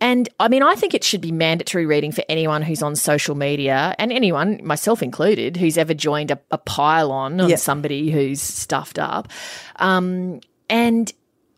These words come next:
Speaker 1: wha-, I mean, there were so many things in it that I found interesting. And Ronson himself talks about how he's enjoyed the shaming of people
Speaker 2: Yep.
Speaker 1: on social media.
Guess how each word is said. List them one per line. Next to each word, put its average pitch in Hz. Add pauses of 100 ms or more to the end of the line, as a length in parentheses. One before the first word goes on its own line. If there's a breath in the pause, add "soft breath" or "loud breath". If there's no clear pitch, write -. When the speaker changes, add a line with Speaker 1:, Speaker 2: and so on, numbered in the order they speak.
(140)
Speaker 1:
wha-, 233
I 262
mean, 262
there 254
were 247
so 269
many 240
things 190
in 180
it 180
that 165
I 165
found 165
interesting. 170
And 247
Ronson 285
himself 175
talks -
about 160
how 160
he's 160
enjoyed 147
the 156
shaming 147
of 139
people 175
Speaker 2:
Yep. 170
Speaker 1:
on 139
social 135
media. 127